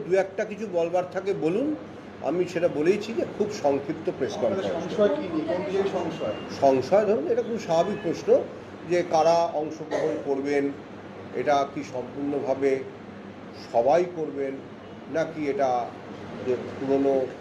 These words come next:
Speaker 1: যারা আছেন তাদের মধ্যে সীমাবদ্ধ থাকবে, এটা তো আর সংশয়।
Speaker 2: আপনারা টেন্টেডরা করতে পারবেন কিনা বলছি?
Speaker 1: আহ, না, টেন্টেডরা তো হয়তো করতে পারবেন না, সবই জানবার ব্যাপার আছে।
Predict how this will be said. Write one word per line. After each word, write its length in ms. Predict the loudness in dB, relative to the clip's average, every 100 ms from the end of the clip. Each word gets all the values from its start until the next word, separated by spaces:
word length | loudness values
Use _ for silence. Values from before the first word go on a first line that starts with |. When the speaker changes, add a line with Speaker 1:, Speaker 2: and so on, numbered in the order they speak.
| -14 -16 -8
Speaker 1:
যারা 180 | -4 -2
আছেন 320 | -2 -4 -6 -4
তাদের 240 | -2 0 0
মধ্যে 240 | 0 -2 -2
সীমাবদ্ধ 340 | 0 0 2
থাকবে, 200 | 0 4
এটা 140 | 6 8
তো 100 | 6
আর 220 | 2 -2 -8 -10
সংশয়। 320 | -10 -6 -6
Speaker 2:
আপনারা 300 | -6 -8 -8
টেন্টেডরা 420 | -8 -6 -6 -4 -4
করতে 240 | -4 -4
পারবেন 260 | -4 -4 -6
কিনা 140 | -6
বলছি? 240 | -6 -6 -6
Speaker 1:
আহ, 260 | 0 4 4 4
না, 80 | 2 0 -4
টেন্টেডরা 1040 | -2 0 -2 2 4 4 2 2 2 0 -2 -6
তো 200 | 0 0 -2 -8 -14 -14 -2
হয়তো 240 | 0 2 0
করতে 200 | -4 -2
পারবেন 300 | 0 2 2
না, 160 | 0 0 0
সবই 240 | 2 4 4
জানবার 380 | 2 2 0 0
ব্যাপার 280 | 0 0
আছে। 240 | -4 -4